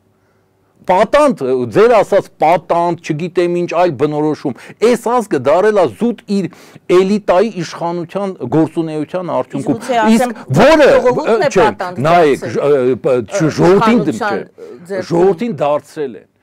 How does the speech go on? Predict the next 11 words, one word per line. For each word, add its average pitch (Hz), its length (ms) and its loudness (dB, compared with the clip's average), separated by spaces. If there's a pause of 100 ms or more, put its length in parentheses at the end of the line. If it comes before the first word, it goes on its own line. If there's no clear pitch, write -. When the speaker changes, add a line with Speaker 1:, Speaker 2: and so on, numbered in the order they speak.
(140)
Speaker 1:
Հիմա, 202 400 -4
բայց 175 220 -4 (280)
այս 247 260 -4
իրավիճակից, 90 880 -12 (180)
այս 104 140 -10 (100)
իրավիճակից, 71 680 -20 (340)
իհարկե 202 400 -4
կան 208 240 -8
ելքեր։ 165 400 -14 (1900)
Բավական 208 540 -2
է 143 60 -6